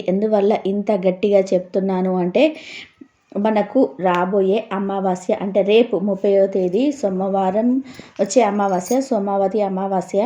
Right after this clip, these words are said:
మార్గశిర మాసంలో వచ్చే అమావాస్య కాబట్టి చాలా ప్రత్యేకం. అంతేకాకుండా మనకి ఈ సంవత్సరానికి ఆఖరి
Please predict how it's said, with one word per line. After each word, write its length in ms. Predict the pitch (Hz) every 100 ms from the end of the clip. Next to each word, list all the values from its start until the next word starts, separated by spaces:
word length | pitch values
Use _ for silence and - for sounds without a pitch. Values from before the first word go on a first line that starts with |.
| 294 381 - - 196 190 185
మార్గశిర 640 | 202 214 202 220 226 208 202
మాసంలో 520 | 190 190 190 190 190 180
వచ్చే 220 | 185 202
అమావాస్య 600 | 190 180 180 185 180 190
కాబట్టి 420 | 185 185 190 254 277 - - - - -
చాలా 440 | 262 214 196 202 220 -
ప్రత్యేకం. 680 | 202 185 - 214 202 202 240 339 - - _
అంతేకాకుండా 760 | - 202 208 240 214 208 196 214
మనకి 360 | 202 196 196 208
ఈ 80 |
సంవత్సరానికి 840 | 190 196 196 190 220 190 180 180 262 381 - 170
ఆఖరి 420 | 185 202 185 233